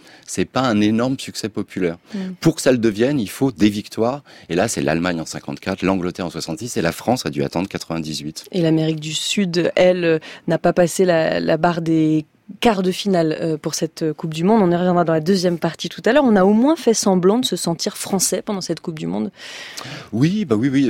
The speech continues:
Speaker 1: Bah là, c'est un, on est vraiment dans un, un rituel, euh, d'appartenance, hein. Euh, c'est que, euh, le, la Marseillaise, hein, par exemple, qui était reprise sur les Champs-Élysées, euh, il y a cette, dans la culture populaire, euh, qui s'exprime dans un cadre national,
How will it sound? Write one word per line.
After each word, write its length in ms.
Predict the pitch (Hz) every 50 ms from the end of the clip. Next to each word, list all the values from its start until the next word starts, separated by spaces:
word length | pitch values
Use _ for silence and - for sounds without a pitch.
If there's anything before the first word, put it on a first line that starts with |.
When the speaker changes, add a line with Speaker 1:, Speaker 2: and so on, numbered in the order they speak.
| 95
Speaker 1:
Bah 160 | 85 85 90 90
là, 100 | 95 92
c'est 240 | - - 98 -
un, 180 | - - 90 - -
on 160 | - 95 95
est 80 | 95 90
vraiment 340 | 95 104 113 117 123 127
dans 260 | 131 110 95 87 80 90
un, 560 | 87 82 82 82 82 78 78 78 57 55 - - - -
un 180 | 71 78 78 78
rituel, 640 | - 85 87 82 - - 95 98 98 98 92 85
euh, 240 | 80 78 78 78 76
d'appartenance, 800 | 78 73 80 - 85 78 - - 101 95 127 156 160 - -
hein. 120 | 135 139 139
Euh, 200 | 120 98 90 87
c'est 220 | 82 - - 90 85
que, 460 | _ - 101 104 104 101 85 80 73 _ - - - - - - - _ -
euh, 1000 | 82 82 78 78 78 76 73 73 73 71 71 71 71 71 71 69 71 71 71 67 - - 71 71 69
le, 320 | 69 73 78 82 82 80 80
la 160 | 78 80 80
Marseillaise, 480 | - - - - - 95 131 165 151 120
hein, 120 | 127 131
par 160 | - 92 80 82
exemple, 280 | 78 76 107 117 107
qui 60 | -
était 220 | 78 - - 82 78
reprise 800 | - 87 90 82 - - - 101 104 110 107 98 90 82 78 78
sur 200 | - - 82 82
les 120 | 85 80
Champs-Élysées, 640 | 78 - 87 82 80 85 80 80 80 78 113 139 151 _ - - - - - - - -
euh, 180 | 78 82 78 82
il 80 | 85
y 120 | 85 90 107
a 140 | 123 139 127
cette, 400 | - - 110 107 107 - - 95
dans 260 | 87 85 95 104 107
la 120 | 104 98
culture 420 | - - 104 95 92 - - 98 -
populaire, 560 | - 92 85 - - 92 101 117 143 143 135 _ - - - - - - -
euh, 680 | 80 87 85 82 85 82 78 80 80 78 76 78 78 78
qui 180 | - - 131
s'exprime 420 | 127 - 127 - - - - 110 101
dans 260 | 85 101 113 104 107
un 80 | 104 95
cadre 200 | - 101 90 92
national, 520 | 90 82 - - 82 90 101 123 143 151